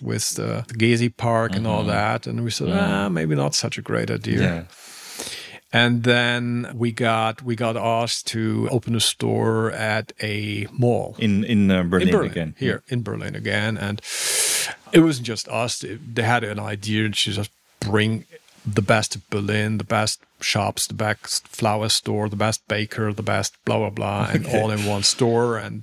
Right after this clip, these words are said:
Speaker 1: independently run and so on and so forth. And so we thought, yeah, what could possibly go wrong? Because there were other great brands in there
Speaker 2: Mm-hmm.
Speaker 1: and people like Andreas Mokoudis, Maikita, Moritz, and, and, and so on and so forth. And we thought, okay, well,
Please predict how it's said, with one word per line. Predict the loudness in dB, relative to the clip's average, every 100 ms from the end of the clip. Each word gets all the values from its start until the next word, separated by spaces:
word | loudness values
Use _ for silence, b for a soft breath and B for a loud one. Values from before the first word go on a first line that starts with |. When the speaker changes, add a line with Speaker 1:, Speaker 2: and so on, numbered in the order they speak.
| -12
Speaker 1:
independently | -8 -8 -6 -6 -6 -8 -6
run | -2 0 2 0 -2
and | -4
so | -4 -4
on |
and | -8
so | -6
forth. | 2 4 4 2 -6 _ 0
And | 2
so | 4 4
we | 2
thought, | 0 0 0 0
yeah, | 0 -2
what | 0 -4 -4 -10 -12 -10
could | -12 -12 _ _
possibly | -8 -6 -6 -4
go | -2 0
wrong? | 0 0 -2
Because | -6 -8 -4 -4 -2
there | 0
were | 0 2
other | 2 2 2 0 2
great | 2 2 -2 -2
brands | 0 2 0 0
in | 0
there | 2 4 4 4 2
Speaker 2:
Mm-hmm. | 0
Speaker 1:
and | -2
people | -4 -2
like | 0 2 0 0
Andreas | -2 -4 -6 -4 -2 0
Mokoudis, | 0 -2 -2 0 2 4 2 2 0 0
Maikita, | 0 0 0 -2 -2 -2 -2 0 0 0
Moritz, | 0 0 0 -2 -2
and, | -6 -6 -6
and, | -8 -10
and | -6 -4
so | -2
on | -4
and |
so | -8
forth. | -8 -6 -4 -2
And | -4
we | -6
thought, | -6 -6
okay, | -6 -6 -4
well, | -4 -2 -4